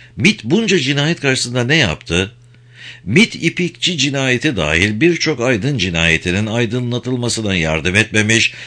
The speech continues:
tam tersine bu cinayetlerde sır perdesinin olduğu gibi kalmasına katkıda bulunmuştu.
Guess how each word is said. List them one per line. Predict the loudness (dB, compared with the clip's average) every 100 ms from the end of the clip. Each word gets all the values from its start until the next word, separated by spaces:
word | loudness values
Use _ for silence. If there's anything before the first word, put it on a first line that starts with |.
| -12
tam | 0 0 2
tersine | 0 0 0 -2 -2
bu | -2
cinayetlerde | 0 -2 0 0 0 0 0 0
sır | 0 2 0
perdesinin | 2 0 0 0 -2 0 -2
olduğu | 0 0 0 0 -2
gibi | -2 -4
kalmasına | -2 -2 -2 -2 -2 -4 -2
katkıda | -4 -4 -2 -2 0
bulunmuştu. | -2 -2 -4 -4 -4 -4 -6